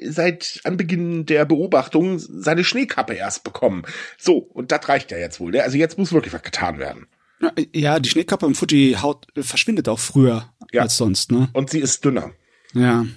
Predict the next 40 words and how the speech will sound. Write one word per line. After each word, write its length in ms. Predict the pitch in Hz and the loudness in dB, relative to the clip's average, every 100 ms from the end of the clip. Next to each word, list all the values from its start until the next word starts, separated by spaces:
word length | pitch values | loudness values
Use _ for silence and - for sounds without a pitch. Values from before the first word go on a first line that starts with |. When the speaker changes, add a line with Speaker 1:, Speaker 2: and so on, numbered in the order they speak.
| _ - | _ -4
Speaker 1:
Also 160 | 113 | -2
das 300 | 123 135 - | 0 0 -2
erste 480 | - 139 143 160 156 | -2 -2 0 2 4
Schneebild 640 | - 151 165 147 175 160 | 4 2 4 6 6 6
dieses 240 | 160 160 - | 0 -2 2
Jahr 180 | 147 147 | 2 2
sah 160 | 139 | 0
wirklich 240 | 139 143 139 | -2 -6 2
böse 300 | 143 104 78 | 4 4 0
aus. 180 | 85 - - 202 - | -2 -10 -4 -4 -6
<clears throat> 240 | _ _ | _ _
Man 300 | - 165 139 | -2 2 2
muss 120 | 170 | 2
dazu 180 | 180 156 | 0 -2
sagen, 160 | 165 156 | -2 -2
der 100 | 143 | 0
Schnee 160 | - 156 | 2 2
aus 140 | 139 | 2
Japan 260 | 131 135 143 | -2 -2 -6
verschwindet 500 | 120 - 143 139 92 | -4 0 2 2 2
nicht. 140 | 90 | 0
Also 140 | 95 | 2
Japan 280 | 101 107 117 | 2 2 0
hat 100 | 117 | -2
jetzt 180 | 123 117 | -2 -4
gerade 220 | - 117 | -2 -2
ganz 300 | 117 120 147 | 0 0 2
aktuell, 400 | - - 107 107 | -2 -2 0 4
übrigens 280 | 117 117 117 | 2 0 -4
mit 120 | 101 | -4
heftigem 240 | 123 123 117 | -4 -4 -4
Schneefall 440 | - 127 113 127 - | 0 -2 2 2 4
an 120 | 117 | 0
der, 300 | 113 117 117 - - - - - _ _ _ - | 0 0 -2 -8 -18 -20 -20 -20 _ _ _ -8
oh 60 | |
Gott, 200 | 92 90 | -2 -2
war 60 | 90 | -2
das 140 | 90 | -2
die 100 | 98 | 0
Westküste? 600 | 101 - - 220 269 254 | 0 0 -2 2 2 0